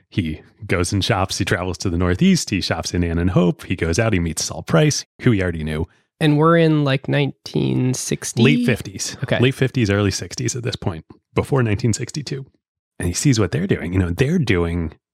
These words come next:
Speaker 1: this proto discounting in big cities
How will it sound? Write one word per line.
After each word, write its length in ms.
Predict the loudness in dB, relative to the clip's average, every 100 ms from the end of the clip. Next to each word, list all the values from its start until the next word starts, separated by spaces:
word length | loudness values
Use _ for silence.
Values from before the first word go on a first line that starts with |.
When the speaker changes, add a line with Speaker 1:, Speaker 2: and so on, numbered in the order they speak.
| _ -8
Speaker 1:
this 540 | 0 0 0 -4 -6 -6
proto 460 | -4 -2 0 0
discounting 600 | -2 -8 -10 -10 -4 -4 -4 -14 _ _ _ _ 0
in 320 | 2 2 2
big 240 | 2 0 -2
cities 520 | -6 -8 -10 -12